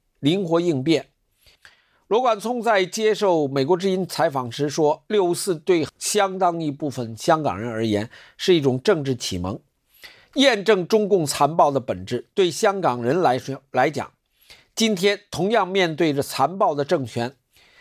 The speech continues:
希望六四的烛光呢，可以能够延续下去。”我以为在以后的时间里，大家会看到今年的香港的这个烛光的概念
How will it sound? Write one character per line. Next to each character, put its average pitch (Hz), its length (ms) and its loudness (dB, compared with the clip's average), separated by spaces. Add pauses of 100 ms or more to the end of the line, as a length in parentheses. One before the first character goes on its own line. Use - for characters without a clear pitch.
(120)
希 - 200 2
望 185 240 4
六 185 240 4
四 151 160 -4
的 135 100 4
烛 131 240 -2
光 156 300 4
呢， 107 240 -2
可 - 140 0
以 143 100 2
能 107 180 -4
够 120 160 2
延 104 240 -4
续 117 200 -8
下 98 200 -10
去。” - 200 -16 (720)
我 160 100 4
以 190 140 0
为 139 200 4
在 160 220 4
以 110 160 -6
后 202 220 2
的 143 120 0
时 120 140 -8
间 123 180 2
里， 90 160 -12 (100)
大 143 140 4
家 143 200 4
会 147 180 -2
看 135 240 -4
到 107 240 -4 (100)
今 226 240 0
年 151 160 0
的 131 80 -2
香 131 300 0
港 98 180 -10 (120)
的 98 180 -14 (220)
这 131 160 0
个 90 260 -12 (540)
烛 143 160 4
光 165 240 0
的 147 80 -6
概 143 180 2
念 104 280 -8